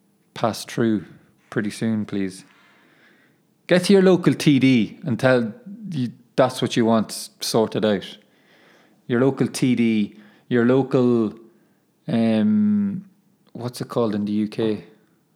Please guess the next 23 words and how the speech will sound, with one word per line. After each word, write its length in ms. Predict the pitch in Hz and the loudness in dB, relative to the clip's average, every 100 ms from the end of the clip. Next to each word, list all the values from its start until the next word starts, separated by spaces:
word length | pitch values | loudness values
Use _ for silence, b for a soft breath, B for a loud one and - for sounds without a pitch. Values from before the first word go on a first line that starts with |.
| _ - | _ -20
A 60 | - | -14
T 220 | - 110 | -8 -6
D. 300 | 107 104 - _ _ _ _ _ _ - | -4 -6 -10 _ _ _ _ _ _ -6
Your, 760 | 127 123 123 123 123 120 110 - _ _ _ b b b b b b b b - | -4 0 0 0 0 -2 -6 -14 _ _ _ b b b b b b b b -12
get 200 | - - | -12 -4
to 100 | 170 | -2
your 100 | 151 | 2
local 580 | 151 143 - 127 120 - _ _ | 2 0 -2 0 -2 -4 _ _
fucking 460 | - - - 117 107 | -14 -10 -6 -6 -6
politician 840 | - 123 107 - 123 - 104 - - _ _ _ _ | 0 0 0 -2 -2 -2 -4 -6 -18 _ _ _ _
for 180 | _ - | _ -8
your 140 | 107 104 | -6 -6
constituency. 1000 | - 101 - 127 - 117 98 - 95 - _ _ b b b b b b b b b b _ | -8 -8 -4 -4 -4 -6 -6 -6 -8 -12 _ _ b b b b b b b b b b _
Um, 800 | 113 107 107 107 107 107 104 101 - _ _ _ _ _ _ _ _ - - b b b b b _ | -4 0 0 0 0 -2 -4 -6 -14 _ _ _ _ _ _ _ _ -20 -20 b b b b b _
there 60 | 113 | -10
was 120 | 107 | -4
another 240 | 113 131 | -2 -2
thing. 340 | 127 - 107 95 - | -4 -4 -6 -8 -2
Ha! 380 | - 190 - b b b b b _ _ _ _ _ _ _ _ - | 2 2 -2 b b b b b _ _ _ _ _ _ _ _ 0
Got 140 | 156 | 2
a 40 | 127 | 4
bus, 420 | 104 170 - - | 4 2 2 0
right? 360 | 120 123 - | 0 0 -4